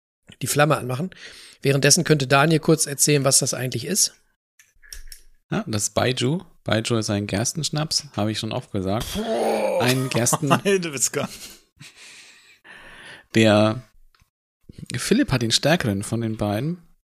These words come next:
Speaker 2: Und der Jonas die, die mittlere Stufe.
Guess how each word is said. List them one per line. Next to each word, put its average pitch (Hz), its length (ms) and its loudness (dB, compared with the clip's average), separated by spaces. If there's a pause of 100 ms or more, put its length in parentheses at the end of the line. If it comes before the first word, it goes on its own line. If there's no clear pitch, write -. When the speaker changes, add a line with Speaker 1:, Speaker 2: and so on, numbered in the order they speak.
(1160)
Speaker 2:
Und 104 180 0
der 104 100 2
Jonas 120 380 0
die, 104 240 -4
die 104 140 -6
mittlere 151 380 0
Stufe. 208 420 -4